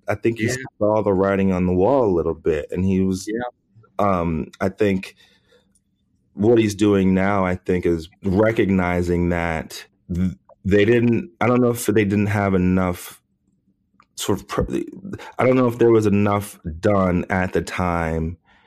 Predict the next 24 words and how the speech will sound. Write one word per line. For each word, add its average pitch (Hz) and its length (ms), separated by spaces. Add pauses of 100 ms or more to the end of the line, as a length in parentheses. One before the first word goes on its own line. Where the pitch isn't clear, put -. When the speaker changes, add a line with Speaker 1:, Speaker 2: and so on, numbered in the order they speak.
(160)
Speaker 1:
And 113 100
I 113 80
think 113 200
he 113 160
knew, 104 600 (540)
Speaker 2:
Yeah, 117 280
Speaker 1:
you 135 100
know? 131 40
Speaker 2:
sure. 131 320 (300)
Speaker 1:
Like, 117 160
he, 131 160
I 120 80
think 135 240
he 131 80
just 127 240
knew, 120 300
like, 101 340 (240)
from 139 220
my 135 240
conversations 110 760
with 95 160
him, 92 200
and, 92 240
and 98 300